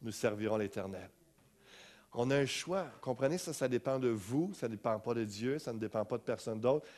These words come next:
On est appelé à écouter ce que le Seigneur nous dit, à prendre position,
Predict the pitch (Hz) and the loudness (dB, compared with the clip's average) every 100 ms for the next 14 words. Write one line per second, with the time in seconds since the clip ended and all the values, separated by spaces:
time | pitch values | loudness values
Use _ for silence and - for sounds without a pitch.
0 | - - 117 113 123 117 131 143 165 - | -14 -6 -4 4 4 4 4 4 2 2
1 | 120 - - 165 165 143 139 135 139 120 | 0 0 4 4 6 2 4 2 2 0
2 | 113 147 - - - 117 107 - 143 165 | 2 0 0 -8 -4 2 2 2 4 6
3 | 180 151 127 - - 170 135 123 - 151 | 6 6 2 2 0 -2 -2 -2 -2 -2